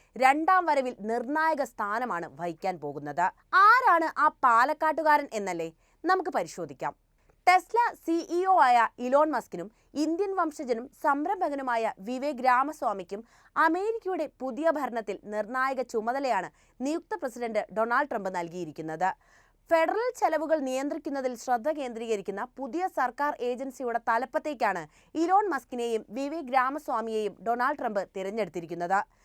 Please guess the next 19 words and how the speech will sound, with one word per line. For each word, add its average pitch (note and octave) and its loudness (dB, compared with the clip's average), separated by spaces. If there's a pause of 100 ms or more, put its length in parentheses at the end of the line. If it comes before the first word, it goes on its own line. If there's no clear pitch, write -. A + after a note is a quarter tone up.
(280)
ചൊവ്വാഴ്ച F#4 4
പുറത്തിറക്കിയ D4+ 0
ഒരു C4 0
പ്രസ്താവനയിലാണ് B3+ 0
ട്രംപ് D4 -2
പുതിയ C4+ -6
ഏജൻസിയായ A#3 0 (340)
Department G4 2
of D#4 -2 (160)
Government D#4 2 (160)
Efficiency, A#3 -6
അതായത് A#3+ 0
ഡോഡ്ജ്, C#4+ 2
പ്രഖ്യാപിക്കുന്നത്. F#3+ -2 (140)
ഭരണ E4+ 6 (140)
സംവിധാനത്തിലെ E4+ 0
അമിത C4+ 0
നിയന്ത്രണങ്ങൾ C#4 -2
ഒഴിവാക്കുക, A3 2